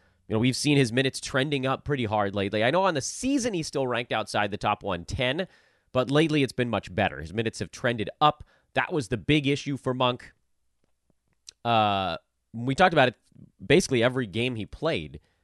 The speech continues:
He was on our watch list for the whole first part of the season. He was an ad when De'Aaron Fox went down 'cause his minutes went up to close to thirty.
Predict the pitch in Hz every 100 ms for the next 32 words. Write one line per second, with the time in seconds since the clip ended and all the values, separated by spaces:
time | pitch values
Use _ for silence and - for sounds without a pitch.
0 | _ - 113 113 90 87 117 143 117 113
1 | - 104 98 95 80 87 113 113 - 123
2 | 120 - 110 95 - 90 82 113 95 92
3 | 101 131 113 107 107 104 92 107 101 -
4 | 90 - 76 92 101 87 - 92 90 87
5 | 87 87 - 90 87 - 76 80 71 73